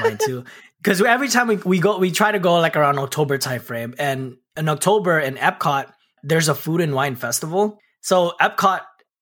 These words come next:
itself is kinda just, like, a bunch of different kinda landmarks of all, uh, all the places all over the world. They have food from different regions, bro. And they <laughs> have, like, s-, they have some food that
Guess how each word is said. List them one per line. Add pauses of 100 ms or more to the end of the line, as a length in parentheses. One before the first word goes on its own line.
(120)
itself
is
kinda
just,
like,
a
bunch
of
different (420)
kinda
landmarks
of
all,
uh,
all
the
places
all
over
the
world. (300)
They
have
food
from
different
regions,
bro.
And (600)
they
<laughs>
have,
like,
s-,
they
have
some (140)
food
that